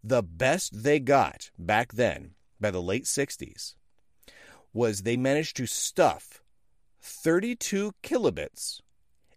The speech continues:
into a cubic foot. Imagine that. One cubic foot, twelve inch by twelve inch by twelve inch, could roughly,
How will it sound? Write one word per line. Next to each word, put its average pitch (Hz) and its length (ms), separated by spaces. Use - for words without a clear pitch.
into 160 340
a 135 220
cubic 185 560
foot. - 640
Imagine 156 500
that. 71 300
One 190 500
cubic 196 500
foot, - 480
twelve 208 380
inch 214 220
by 139 140
twelve 175 340
inch 175 200
by 143 160
twelve 135 400
inch, 92 300
could 151 220
roughly, 135 680